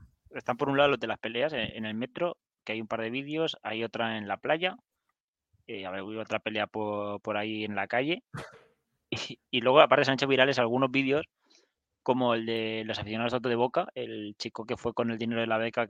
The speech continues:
para invitar a los padres, bueno, a los padres, al padre, <laughs> y dijo, o sea, contó el padre algo así como, "Lleva dos años sacando buenas notas, se ha guardado el dinero y hemos venido aquí a ver la final". Bueno, por si no sabéis cómo ha quedado, ha ganado, o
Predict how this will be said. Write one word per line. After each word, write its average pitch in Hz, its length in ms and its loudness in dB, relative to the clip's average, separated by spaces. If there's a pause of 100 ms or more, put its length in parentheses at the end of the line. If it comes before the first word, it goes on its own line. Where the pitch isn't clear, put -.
para 113 160 2
invitar 110 260 0
a 110 40 0
los 110 120 -2
padres, 139 440 0 (840)
bueno, 120 140 4
a - 20 0
los 101 80 -4
padres, 101 320 -2 (260)
al 104 120 -4
padre, 139 300 2 (180)
<laughs> - 880 -12
y 135 120 -2
dijo, 123 720 6
o - 60 -2 (440)
sea, 135 100 2
contó 120 220 6
el 120 80 2
padre 123 160 8
algo 127 100 8
así 117 140 0
como, 117 680 2 (140)
"Lleva 151 240 8
dos 165 180 2
años 160 360 0
sacando 156 280 2
buenas 151 220 2
notas, 175 320 0
se 165 80 0
ha - 40 6
guardado 160 280 10
el 160 60 2
dinero 175 260 2
y - 20 0
hemos 160 140 2
venido 156 260 0
aquí 156 340 0
a 147 100 2
ver 147 160 2
la 143 100 0
final". 180 360 -4 (460)
Bueno, 190 240 -4 (180)
por 101 160 -12
si 110 200 -4
no 110 80 -2
sabéis 117 160 2
cómo 113 140 -2
ha 110 40 -6
quedado, 117 220 6
ha 120 60 6
ganado, 104 440 0
o 92 140 -12